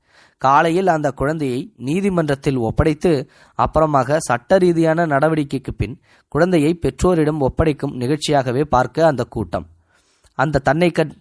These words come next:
தன்னை காப்பாற்றிய அந்த யானை பொம்மையை இறுக்கி பிடித்தபடியே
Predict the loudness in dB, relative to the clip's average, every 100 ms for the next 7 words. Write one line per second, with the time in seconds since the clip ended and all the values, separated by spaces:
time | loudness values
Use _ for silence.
0 | -4 0 0 2 2 2 2 0 -2 2
1 | 2 2 -2 -2 -2 -2 -2 -2 -4 -4
2 | -4 -4 -4 -4 -4 -2 -2 -2 -2 -2
3 | -2 -4 -4